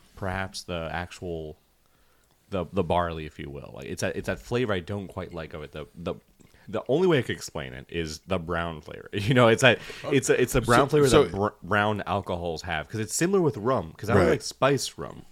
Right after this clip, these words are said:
Speaker 1: I don't necessarily like, there's lots of different rums, but spiced rum is what I prefer. And even then, I don't like spiced rum straight. You know, I, I'm not gonna sit here and just take a Captain Morgan shot. You know, <laughs> it's not enjoyable necessarily.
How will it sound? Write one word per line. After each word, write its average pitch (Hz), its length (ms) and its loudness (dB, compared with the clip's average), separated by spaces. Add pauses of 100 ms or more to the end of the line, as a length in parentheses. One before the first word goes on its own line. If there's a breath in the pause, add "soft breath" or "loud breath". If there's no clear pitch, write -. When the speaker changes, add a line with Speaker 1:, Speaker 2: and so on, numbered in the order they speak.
(160)
Speaker 1:
I 95 40 -4
don't 123 140 -2
necessarily 135 280 -2
like, 104 200 0 (300 loud breath)
there's 104 160 -2
lots 127 160 2
of 120 40 -10
different 107 220 -4
rums, 98 260 -2
but 82 120 -6
spiced 135 340 -2
rum 107 80 -4
is 87 100 -6
what 87 120 -2
I 85 40 -6
prefer. 80 540 -6
And 107 140 -4
even 170 260 2
then, 139 220 2
I 110 100 -2
don't 139 160 0
like 127 140 -4
spiced - 340 -2
rum 92 180 -4
straight. 107 520 -4
You 85 100 -8
know, 98 140 -2
I, 92 80 0
I'm 101 200 -4
not 120 140 0
gonna 113 80 -4
sit 123 160 -2
here 110 80 2
and 92 140 0
just 90 200 -2 (680 loud breath)
take 117 260 2
a 117 60 4
Captain 113 340 4
Morgan 120 400 6
shot. 110 460 8
You 131 80 4
know, 143 100 10
<laughs> 127 140 10
it's 165 240 8
not 156 180 10
enjoyable 131 560 4
necessarily. 101 760 0